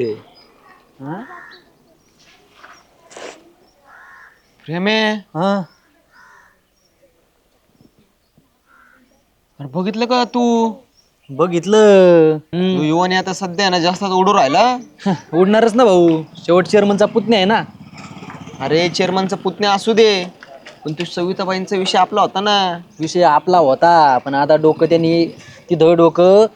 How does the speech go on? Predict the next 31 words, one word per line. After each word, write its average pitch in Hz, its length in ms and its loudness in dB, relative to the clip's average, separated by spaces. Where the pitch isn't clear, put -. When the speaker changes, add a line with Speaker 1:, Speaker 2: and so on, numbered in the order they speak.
Speaker 2:
त्या 165 80 0
पुतण्यानी 190 540 -2
घातलंय, 170 400 2
मग 160 120 0
त्या 175 80 2
भैया 143 220 2
शेटनी 175 260 0
घातलंय, 175 540 2
कळलं 196 200 4
का? 160 220 0
कमले, 220 240 4
Speaker 3:
हा? 202 380 -6
Speaker 2:
मला 165 180 0
एक - 160 -2
प्रश्न 262 260 0
पडलाय. 170 480 2
Speaker 3:
काय? 165 300 -2
Speaker 2:
सकाळी 202 360 0
सविताबाई 185 580 2
जातानी, 175 520 0
म्हणजे 170 180 0
फाट्यावर - 420 0
जातानी 175 400 2
घंट्यासोबत 240 540 2
गेलती, 208 380 0
येताना 277 280 0
यासोबत 294 340 2
कसं 320 120 0
काय 285 100 2
माग 285 180 2
आली? 220 300 2